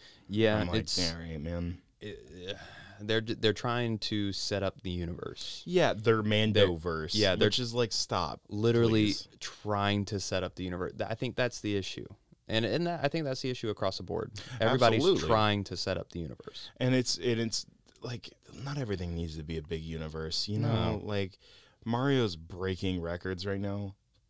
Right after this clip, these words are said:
Speaker 1: Yeah.
Speaker 2: and it's the first movie,
Speaker 1: It's a
Speaker 2: and
Speaker 1: winner.
Speaker 2: people are instantly like, "Oh, I can't wait for the, the Nintendo Cinematic Universe." And I'm
Speaker 1: Yeah.
Speaker 2: like, "As fun as the N C U sounds,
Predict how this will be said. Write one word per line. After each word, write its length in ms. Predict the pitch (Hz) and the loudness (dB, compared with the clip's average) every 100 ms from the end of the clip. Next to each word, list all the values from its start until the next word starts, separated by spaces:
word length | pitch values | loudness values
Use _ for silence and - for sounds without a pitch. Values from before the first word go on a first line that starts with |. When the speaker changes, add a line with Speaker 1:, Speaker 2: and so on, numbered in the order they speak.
| - | -8
Speaker 1:
Yeah. 100 | - | -2
Speaker 2:
and 100 | 95 | 0
it's 160 | 98 90 | 0 -2
the 100 | 98 | -6
first 320 | 92 92 92 | -6 -8 -4
movie, 420 | 90 87 90 87 85 | -2 -2 -2 -4 -6
Speaker 1:
It's 140 | - | -4
a 40 | 143 | 0
Speaker 2:
and 80 | |
Speaker 1:
winner. 260 | 156 170 98 | 0 0 -2
Speaker 2:
people 380 | - 113 101 107 | 0 0 4 4
are 120 | 98 | 2
instantly 540 | - 95 - 92 85 90 | 0 -2 -2 -2 -2 -4
like, 380 | 85 82 82 - _ _ _ _ _ _ _ _ _ - | -4 -6 -8 -12 _ _ _ _ _ _ _ _ _ -12
"Oh, 260 | - 113 101 117 | -10 -10 -6 -2
I 80 | 113 | -2
can't 300 | 110 107 98 | 2 2 4
wait 220 | 104 95 | 2 2
for 140 | 113 | 2
the, 280 | 104 101 98 | 4 4 4
the 200 | 104 101 | 2 2
Nintendo 560 | 98 101 - 117 104 104 | 2 2 4 4 6 6
Cinematic 720 | - 113 107 101 95 95 95 | 6 6 6 6 4 2 2
Universe." 640 | 98 95 87 87 - - | 2 2 0 -2 -2 -4
And 280 | 104 101 95 | -4 -4 0
I'm 80 | 95 | 4
Speaker 1:
Yeah. 120 | 104 | 4
Speaker 2:
like, 180 | 92 92 | 4 2
"As 220 | 87 101 | 0 0
fun 200 | - 123 | 2 4
as 140 | 117 104 | 4 2
the 220 | 98 92 | -2 0
N 300 | 104 104 104 | 4 6 6
C 180 | 104 107 | 4 2
U 340 | 98 107 104 | 2 2 0
sounds, 580 | 98 101 101 92 92 90 | 0 0 2 0 -2 -6